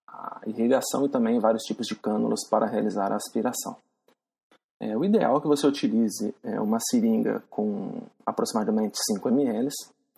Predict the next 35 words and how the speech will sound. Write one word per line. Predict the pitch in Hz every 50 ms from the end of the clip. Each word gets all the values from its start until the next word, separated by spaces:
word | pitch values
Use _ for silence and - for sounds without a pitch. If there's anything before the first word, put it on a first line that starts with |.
| _ _ _
para | - -
que | - -
você | 110 - -
tenha | - - 104
um | 98
controle | - 110 107 - - 110 110
maior | 110 107 98 98 107 110
durante | 107 104 95 95 - -
a | 104
irrigação, | 127 - - 135 - - - 120 120 127 - _ _ _ - - - - _ _ -
e | 120
também | 113 - 196 139 123 117 120
uma, | 127 131 131 127 123 120 117 113
uma | 110 113 113 123 123
agulha | 113 107 101 110 120 123 120 131 127
que | 123 - -
tenha | - - - 117 113 120
uma | 117 117 117 110 104
ponta | - - - 113 113 117 113 110 - - 110 107 110 110 - - - - _ _ _ _ _ _ _ _ _ _ _ _ _ _ _
com | - - 117 110
saída | - - 113 110 120 127 120 113
lateral | 110 117 139 143 143 - 160 127 110 - 107 113 113 110 - _ _ _ _ _ _ _ _ _ _ -
de, | 107 113 113 110 113 107 101 104 107 - - - - - - -
da | -
solução | 113 - - 117 110 - - 110
irrigante. | 117 113 113 110 104 101 - - - - - - _ _ -
É, | - - 98
existem | 101 92 113 110 - 135 117
várias | 104 113 117 131 131 120 -
marcas | 110 113 113 - - 95
no | 98
mercado, | 104 110 120 113 - - 107 110 120 123 127 - _ _ _ _ _ _ _ _ _ _ _ _ _ _ - - _ _ -
é, | - -
existem | 101 104 110 104 - 117 -
kits | - - - 135 151 143 - - - - -